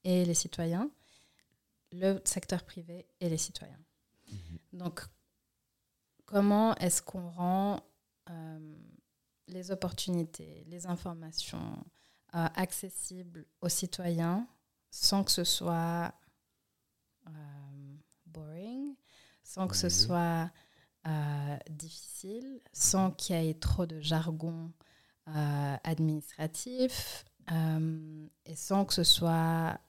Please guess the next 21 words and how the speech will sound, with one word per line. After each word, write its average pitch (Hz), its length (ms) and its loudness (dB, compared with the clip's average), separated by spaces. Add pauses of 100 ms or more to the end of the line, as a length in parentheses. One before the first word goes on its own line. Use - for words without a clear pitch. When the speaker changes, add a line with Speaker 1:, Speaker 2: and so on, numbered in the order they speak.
(120)
Speaker 1:
euh, 143 560 -4 (1500)
rempli 160 360 -8
d'obstacles 175 1000 2
parce - 240 -6
que - 140 -18
le 151 760 -12
Speaker 2:
La 98 60 -8
bureaucratie, 98 480 4
Speaker 1:
système, 87 420 10
Speaker 2:
quoi. 80 100 -2 (300)
Speaker 1:
il 110 60 -10
faut 107 100 -10
Speaker 2:
Mhm. 165 40 6
Speaker 1:
aller 160 160 6
sur, 151 340 4
euh, 147 120 0
différents 151 480 0
Speaker 2:
Mhm. 143 60 0
Speaker 1:
sites, 185 760 0
et 151 100 -14
cetera. 139 400 -16